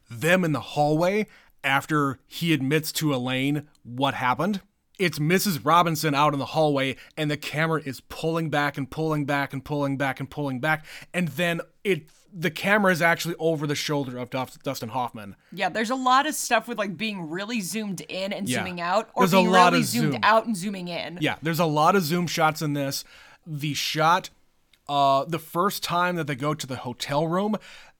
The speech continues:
Speaker 1: the camera is pointed down at this, like, mirrored table, and it's, you can see Dustin Hoffman on one side, and then M-,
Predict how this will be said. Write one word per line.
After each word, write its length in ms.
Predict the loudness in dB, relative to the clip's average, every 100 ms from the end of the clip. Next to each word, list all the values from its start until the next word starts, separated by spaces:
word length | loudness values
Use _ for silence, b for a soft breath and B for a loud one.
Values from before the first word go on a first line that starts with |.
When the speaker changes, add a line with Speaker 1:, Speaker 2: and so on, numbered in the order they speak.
| -8
Speaker 1:
the 100 | -8
camera 440 | -4 -2 0 0
is 140 | -2 -6
pointed 600 | -8 -2 -2 -2 -6 -6
down 400 | -2 0 -2 -2
at 200 | -6 -4
this, 200 | -4 -2
like, 220 | -4 -4
mirrored 800 | -8 -6 -2 0 0 -2 -4 -8 _ -12
table, 640 | -6 -2 -2 0 0 -2 _ _ _
and 140 | -2 -2
it's, 220 | -2 -8 -14 _
you 180 | -2 -2
can 160 | -2
see 500 | -4 -2 0 2 0 B B B 2
Dustin 300 | 2 2 0
Hoffman 440 | 4 4 2 0
on 200 | 0 2
one 180 | 0 0
side, 420 | 2 4 4 0 B B
and 200 | -4 -2
then 360 | 0 0 -2 -6 _ _ -12
M-, 200 | -6